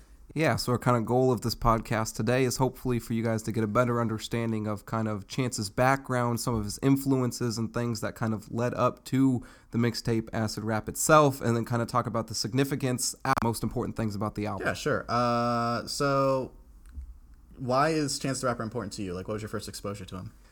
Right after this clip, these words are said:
Speaker 1: So, it, a lot of my early music,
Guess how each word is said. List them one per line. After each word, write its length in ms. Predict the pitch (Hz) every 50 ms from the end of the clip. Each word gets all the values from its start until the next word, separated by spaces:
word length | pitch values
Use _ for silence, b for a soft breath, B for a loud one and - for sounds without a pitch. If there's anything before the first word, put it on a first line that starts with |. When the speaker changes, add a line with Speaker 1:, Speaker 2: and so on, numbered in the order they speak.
| b
Speaker 1:
So, 500 | - - - 139 139 131 113 110 98 - - -
it, 540 | - 101 117 120 - - - - - - - _ _ _ - -
a 60 | 120 127
lot 240 | 127 143 160 185
of 100 | 202 196
my 200 | 185 185 180 175
early 320 | 151 113 143 147 147 151 147
music, 520 | 139 139 139 135 135 131 117 117 - -